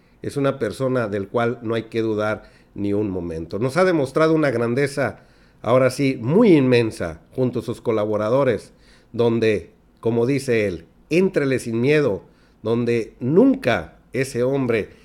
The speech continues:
mascará un poco de chayote por el día de hoy. Pues vámonos riendo, amigo de Conexión, quede usted muy bien informado. Vicente Serrano se quitó el micrófono, como lo ve ahí, lo dejó y dijo,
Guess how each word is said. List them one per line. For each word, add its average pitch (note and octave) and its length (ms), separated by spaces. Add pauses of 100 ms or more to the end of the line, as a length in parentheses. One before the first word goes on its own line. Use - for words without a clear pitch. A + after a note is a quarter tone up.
(480)
mascará G#2+ 840
un A#2 220
poco A2+ 380
de G2+ 120
chayote G2 640 (300)
por G#2+ 180
el G2 140
día G#2+ 520
de F2 220
hoy. D2 200
Pues C3+ 160
vámonos A3+ 320
riendo, A3+ 240
amigo A3+ 240
de F#3+ 120
Conexión, E3+ 420
quede G3+ 160
usted G3 240
muy G3 140
bien F#3+ 180
informado. E3+ 500
Vicente D#3+ 380
Serrano F#3+ 520 (180)
se - 240
quitó F3+ 260
el F3+ 60
micrófono, D#3+ 580
como A2 200
lo G#2+ 140
ve C#3+ 120
ahí, F3 340 (160)
lo B2 200
dejó D3+ 280
y D#3+ 40
dijo, D#3 480